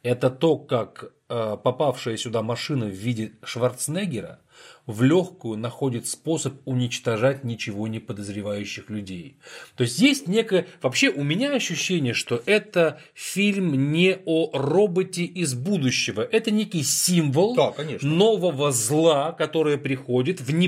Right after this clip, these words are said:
Speaker 1: неподготовленный мир. Это мог быть робот, это мог быть
Speaker 2: Ну,
Speaker 1: человек,
Speaker 2: наркотик.
Speaker 1: которому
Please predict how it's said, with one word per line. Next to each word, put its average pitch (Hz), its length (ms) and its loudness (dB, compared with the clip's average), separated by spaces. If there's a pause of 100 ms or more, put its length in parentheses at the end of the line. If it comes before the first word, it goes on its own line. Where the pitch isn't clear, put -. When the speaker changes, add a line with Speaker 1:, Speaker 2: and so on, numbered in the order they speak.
(420)
Speaker 1:
неподготовленный 147 720 0 (280)
мир. 156 420 2 (140)
Это 247 240 4
мог 233 260 2
быть 226 200 -2
робот, 143 480 2
это 196 120 -4
мог 208 220 2
быть 185 100 4
Speaker 2:
Ну, 226 140 6
Speaker 1:
человек, 190 300 4
Speaker 2:
наркотик. 180 200 4
Speaker 1:
которому 185 480 2